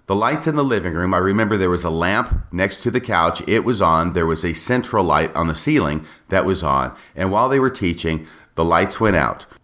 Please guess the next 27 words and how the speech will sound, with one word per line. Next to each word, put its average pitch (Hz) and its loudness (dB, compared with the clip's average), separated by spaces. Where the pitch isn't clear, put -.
Now, 104 -2
as 113 0
I 117 2
say, 131 0
it 90 0
was 98 -2
during 139 0
the 110 2
day, 107 0
but 104 0
it 98 0
was 107 -2
an 101 -2
overcast 135 0
day, 67 -2
so 110 -2
suddenly 120 0
the 95 0
room 107 0
was 92 0
infused 104 -2
with 90 -4
the 87 -6
gray 92 2
light 82 0
from 78 -6
outside. 69 -2